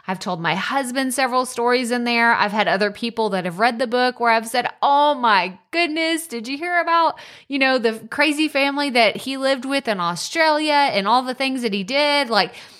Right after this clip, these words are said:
it's, it's just another way of connecting with other people whenever you tell stories. So I really want you to embrace that as part of your creative podcasting journey, is tell more stories. Make that a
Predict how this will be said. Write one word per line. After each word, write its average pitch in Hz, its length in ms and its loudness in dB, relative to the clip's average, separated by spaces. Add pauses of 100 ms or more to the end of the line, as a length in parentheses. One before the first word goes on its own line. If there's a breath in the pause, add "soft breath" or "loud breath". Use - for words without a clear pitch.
(140 loud breath)
it's, - 300 0 (220)
it's - 200 0
just 311 160 -2
another 262 320 2
way 262 160 2
of 247 120 0
connecting 208 520 0
with 190 160 0
other 185 200 0
people 214 520 -2
whenever 196 340 0
you 190 220 -2
tell 175 420 2 (200 loud breath)
stories. 110 1000 -4
So - 180 0
I 233 100 4
really 269 540 0
want 247 240 0
you 220 120 0
to 202 380 0 (360 loud breath)
embrace 185 560 0
that 233 260 4
as 185 160 0
part 196 240 -2
of 170 160 -4
your 185 180 -2
creative 190 760 -2
podcasting 202 680 0
journey, 175 460 0
is 185 260 2 (380 loud breath)
tell 220 280 2
more 294 260 2
stories. 190 720 -4
Make 240 200 0
that 294 140 2
a 269 60 2